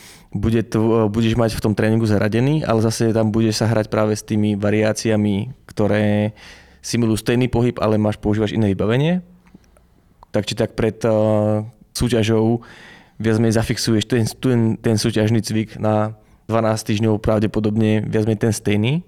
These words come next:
Alebo teda minimálne v rámci sily budeš používať ten stejný cvik, pretože sa chceš, chceš adaptovať priamo na ten výkon. Ale u športovcov alebo zase u, u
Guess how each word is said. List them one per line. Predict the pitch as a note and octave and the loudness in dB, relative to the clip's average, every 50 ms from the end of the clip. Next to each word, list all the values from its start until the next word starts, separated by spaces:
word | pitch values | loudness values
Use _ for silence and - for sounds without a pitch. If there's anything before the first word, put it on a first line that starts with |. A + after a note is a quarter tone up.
| - _ _ - - - - - - - - - - - - - - - _ _ _ _ _ - | -12 _ _ -20 -20 -20 -20 -20 -20 -20 -20 -20 -20 -20 -20 -20 -20 -20 _ _ _ _ _ -4
Alebo | G#2 G#2 G#2+ G#2+ | -2 0 0 2
teda | G#2+ A2 A2+ | 2 2 2
minimálne | G#2+ A2 A#2 A#2 A2+ A2+ G#2+ G#2+ A2 A2 A2 A2 | 2 2 2 2 2 2 2 2 2 2 0 0
v | G#2+ A2+ A2 A2 A2 A2+ | -2 -4 -6 -2 0 0
rámci | A2 A2 G#2+ A2 A2+ | 0 0 0 -2 -2
sily | G#2+ - - - C3 B2 A2+ A2+ A#2 B2 C3 C3+ C#3+ D3 - - | -2 -2 -2 0 0 0 2 2 2 2 0 0 -2 -4 -8 -8
budeš | - G#2+ A2+ A2+ A2 G2+ G#2+ - | -4 -2 0 0 0 0 0 0
používať | A2+ A2 G#2+ G#2+ G#2 - A2+ G#2+ | 0 0 2 2 0 0 -2 -4
ten | |
stejný | G2+ - G#2 G2+ G2 F#2+ | -2 -2 -2 -2 -2 -2
cvik, | - F#2+ G2 F#2+ | -4 -8 -8 -8
pretože | - F#2 - G2+ G2 G#2 F#2+ | -8 -8 -6 -6 -6 -6 -6
sa | - A2 | -4 -6
chceš, | G2 - - - - A2+ G#2+ G2+ - - - - - - - - | -6 -6 -8 -6 -4 -4 -2 -2 -2 -6 -8 -8 -8 -12 -8 -6
chceš | - A2+ - | -4 -2 -2
adaptovať | - G#2+ G#2+ - G#2+ G#2+ G#2 | 0 -2 -2 -2 -2 -2 -2
priamo | - - G#2 G#2+ | -2 -2 -2 0
na | G2+ G2+ | -2 -4
ten | - G#2 A2 | -4 -6 -8
výkon. | G#2+ A2 - - - - - - - _ _ - _ - - - - - - - - - - - - - - | -8 -8 -10 -12 -14 -16 -16 -16 -20 _ _ -20 _ -20 -20 -20 -20 -20 -20 -20 -20 -20 -20 -20 -20 -12 -6
Ale | - A2+ A2+ A#2 A#2 - | -2 0 2 2 2 0
u | - A#2+ A#2+ A#2 A#2 A#2+ A#2+ A#2+ A#2 A#2 | 0 2 2 2 2 2 2 2 2 0
športovcov | A2+ - - A#2 A2+ - - A#2+ A#2 A2+ - B2+ A#2+ A2+ | 0 0 -2 -2 -2 0 0 0 0 0 0 2 2 4
alebo | A2 A2 G#2+ A2 G#2 | 4 4 4 2 2
zase | G#2+ G#2+ B2 | 0 0 0
u, | G#2+ E2+ A2 - | 2 2 2 0
u | - - | 0 0